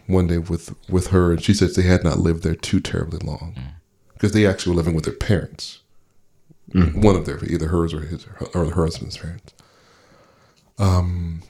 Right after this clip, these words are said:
Speaker 1: So, question. Okay, so I think we have, we have just a little bit over this. Okay, we're gonna close with a couple questions, then we'll be enough. So,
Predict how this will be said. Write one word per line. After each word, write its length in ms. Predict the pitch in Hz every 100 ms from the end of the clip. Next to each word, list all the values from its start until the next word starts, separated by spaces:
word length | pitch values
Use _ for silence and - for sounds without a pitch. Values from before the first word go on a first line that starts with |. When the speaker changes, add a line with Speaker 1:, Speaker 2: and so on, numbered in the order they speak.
| -
Speaker 1:
So, 300 | - - -
question. 400 | - 139 - - _ 113
Okay, 220 | - - -
so 160 | - 107
I 20 |
think 180 | 131 147
we 100 | 143
have, 520 | 143 139 135 127 - _ _ _ _ _ _ _ _ _ _ _ _ _ _ _ _ -
we 100 | 120
have 80 | 104
just 220 | - -
a 40 |
little 200 | 95 104
bit 120 | 98
over 480 | 85 92 92 90 87 -
this. 260 | 87 92 -
Okay, 140 | 92
we're 100 | 90
gonna 140 | 104 104
close 460 | - 113 107 107 -
with 140 | 90 - - - -
a 40 | -
couple 220 | 113 107
questions, 340 | - 98 92 87
then 100 | 87
we'll 100 | 80
be 120 | 82
enough. 260 | 78 76 - _ _ - - - -
So, 440 | - 135 117 117